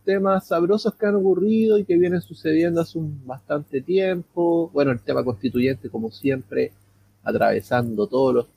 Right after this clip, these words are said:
temas y entre medio una serie de, de situaciones nuevas, sorpresivas, eh, en esta realidad chilena donde cada vez nos sorprendemos menos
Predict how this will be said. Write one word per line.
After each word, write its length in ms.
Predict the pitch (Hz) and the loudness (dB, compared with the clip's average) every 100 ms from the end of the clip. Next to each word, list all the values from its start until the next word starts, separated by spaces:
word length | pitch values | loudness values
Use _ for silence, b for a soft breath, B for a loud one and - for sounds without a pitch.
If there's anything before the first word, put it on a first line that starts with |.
| - | -2
temas 540 | 151 160 147 139 139 _ | 0 2 -2 -4 -8 _
y 120 | 127 | -4
entre 340 | 131 - 131 127 | -2 -2 -2 0
medio 680 | 143 147 143 147 143 143 - - - _ _ | 2 2 2 2 0 -4 -8 -18 -20 _ _
una 220 | - 139 139 | -4 -2 -2
serie 480 | - 147 151 147 | 0 2 4 4
de, 440 | 139 135 127 120 117 | 4 4 4 2 0
de 100 | 120 | -2
situaciones 1120 | - 139 143 160 160 156 156 151 147 139 135 _ _ _ _ | -2 -4 -2 0 2 2 4 4 2 0 -2 _ _ _ _
nuevas, 500 | 143 180 190 180 165 | -2 0 2 2 2
sorpresivas, 1080 | 160 143 143 143 - 196 196 180 165 165 165 - - | -2 -2 -4 -6 -2 0 2 2 0 -2 -6 -14 -10
eh, 520 | 135 139 139 135 131 | 0 2 2 0 0
en 60 | 127 | 0
esta 300 | 156 - 151 | -2 0 0
realidad 640 | 143 139 143 156 156 147 - | 2 2 4 4 4 2 -2
chilena 420 | - 143 160 160 | -4 0 0 0
donde 1120 | 151 143 139 135 131 131 127 123 117 113 110 - _ | 0 0 -2 -2 0 2 0 -2 -2 -2 -4 -8 _
cada 280 | - 147 147 | -2 0 2
vez 420 | 147 156 156 151 - _ | 2 2 2 0 -4 _
nos 200 | 135 131 | -14 -8
sorprendemos 720 | 147 131 - 123 123 147 131 | -8 -8 -10 -8 -2 -2 -4
menos 600 | 127 175 220 208 208 - | -4 0 2 0 -2 -10